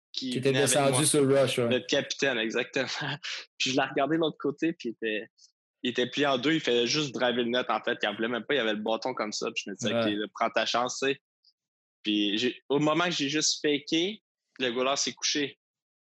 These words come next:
Speaker 1: Puis là, je l'ai monté en haut. Tu sais, ça a été, euh, incroyable. C'était, c'était une belle soirée.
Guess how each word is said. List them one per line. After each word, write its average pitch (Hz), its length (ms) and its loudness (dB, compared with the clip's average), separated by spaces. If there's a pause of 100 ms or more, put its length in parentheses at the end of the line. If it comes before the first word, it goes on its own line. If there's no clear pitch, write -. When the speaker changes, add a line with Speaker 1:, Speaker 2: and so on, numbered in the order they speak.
(160)
Speaker 1:
Puis 123 80 -6
là, 127 80 0
je 120 80 -6
l'ai 120 80 -4
monté 110 260 -4
en 107 160 -2
haut. 101 220 -4 (240)
Tu 127 80 -2
sais, - 0 -
ça 120 140 0
a - 20 0
été, 120 400 2
euh, 110 560 0
incroyable. 117 500 -4
C'était, 107 400 -2
c'était 117 140 -8
une 117 100 -4
belle 131 140 2
soirée. 107 340 -2